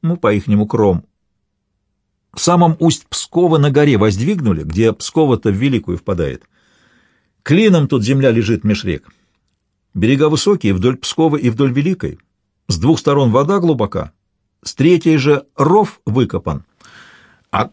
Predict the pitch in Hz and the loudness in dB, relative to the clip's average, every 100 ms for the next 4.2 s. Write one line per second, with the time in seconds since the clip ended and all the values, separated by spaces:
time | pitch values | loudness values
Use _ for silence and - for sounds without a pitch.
0 | - 151 135 101 135 214 226 131 80 67 | -2 0 2 0 2 2 2 0 -2 -4
1 | - _ 98 104 147 - 147 92 95 - | -16 _ -4 -2 -2 -2 -2 0 0 -2
2 | 127 98 71 - _ _ - 85 165 196 | -2 -2 -4 -10 _ _ -10 -2 2 2
3 | 180 160 - - 165 165 135 120 98 80 | 0 -6 -8 -2 0 2 0 0 -2 -2
4 | - 69 | -8 -14